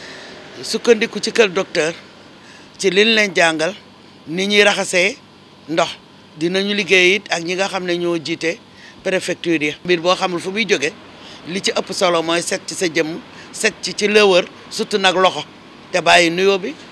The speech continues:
bàyyi lépp luy dajale loo xam ne rek nit war na caa mën a jëlee leneen. Ñun bàjjen yi loolu mooy sunu taxawaay.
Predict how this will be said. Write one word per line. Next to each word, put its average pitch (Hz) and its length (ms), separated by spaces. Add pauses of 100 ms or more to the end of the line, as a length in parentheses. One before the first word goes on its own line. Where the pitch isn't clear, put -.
(300)
bàyyi 190 300
lépp 180 260
luy 226 180
dajale 170 380
loo 151 120
xam 147 180
ne 139 80
rek 139 140
nit 147 160
war 151 120
na 147 120
caa 135 180
mën 131 160
a 127 40
jëlee 120 280
leneen. 113 260 (380)
Ñun 151 180
bàjjen 143 380
yi 139 60
loolu 160 260
mooy 170 140
sunu 151 220
taxawaay. 131 460